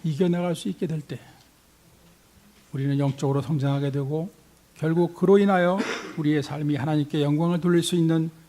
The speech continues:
삶으로 변화될 것임을 믿고 기뻐하게 될 것입니다. 마귀는 언제 어디서든지 무슨 방법을 사용해서든지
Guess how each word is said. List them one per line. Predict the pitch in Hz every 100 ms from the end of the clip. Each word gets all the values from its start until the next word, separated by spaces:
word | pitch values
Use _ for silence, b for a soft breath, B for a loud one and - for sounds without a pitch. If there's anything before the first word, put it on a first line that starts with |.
| _
삶으로 | - 147 143 139 139 139 143 -
변화될 | 143 143 139 160
것임을 | 175 - 180 175
믿고 | 156 180 - 139 _ _ _ _ _ _ _ _ -
기뻐하게 | - - - 120 120
될 | 117 113
것입니다. | 139 - - _ - _ _ - - 151 147 - _ _ _ _ 165 _ _ _ _ _ _ _ -
마귀는 | 135 135 143 143 156
언제 | 147 151 151 165 170
어디서든지 | 170 151 160 165 170 170 156 160 165 175 _ _ _ -
무슨 | 151 - 202
방법을 | 139 180 185 185 185
사용해서든지 | - 185 190 160 156 127 123